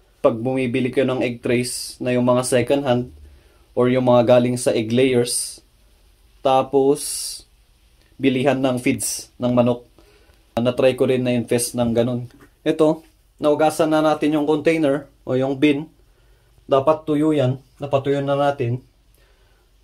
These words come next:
Tapos magkakat kayo ng karton. Tapos, as said sa previous na video natin, ah, hindi ko basta-bastang tinatapon yung mga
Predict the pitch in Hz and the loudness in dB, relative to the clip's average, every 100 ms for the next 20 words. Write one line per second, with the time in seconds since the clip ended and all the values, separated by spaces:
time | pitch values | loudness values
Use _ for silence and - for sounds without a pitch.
0 | _ _ 135 135 143 147 147 127 117 143 | _ _ 0 2 2 0 0 -2 -2 -2
1 | 143 - 156 147 139 143 160 - _ _ | -2 -2 2 2 4 2 -2 -8 _ _
2 | - 151 147 127 147 147 _ _ _ _ | -2 -2 0 -2 -2 -8 _ _ _ _
3 | _ _ _ - 160 156 160 147 - 151 | _ _ _ 2 2 4 -2 -2 -2 -2
4 | 151 180 175 - 170 160 156 156 156 160 | 0 0 -2 0 2 4 6 4 0 -4
5 | _ _ _ _ _ _ _ _ _ - | _ _ _ _ _ _ _ _ _ -2
6 | 151 147 156 165 151 147 147 156 156 135 | 0 2 0 0 0 0 2 2 2 0
7 | 131 143 _ _ _ - 123 123 123 120 | -2 -4 _ _ _ -4 -2 0 0 -2
8 | 120 - _ _ - - _ _ - 147 | -6 -14 _ _ -20 -20 _ _ -4 0
9 | 139 147 143 151 151 147 147 147 143 156 | 2 2 2 4 4 2 0 -2 0 0
10 | 156 147 143 143 139 143 147 139 135 131 | 0 2 2 4 2 2 -4 -4 -6 -4
11 | 131 131 127 123 | -2 0 0 -2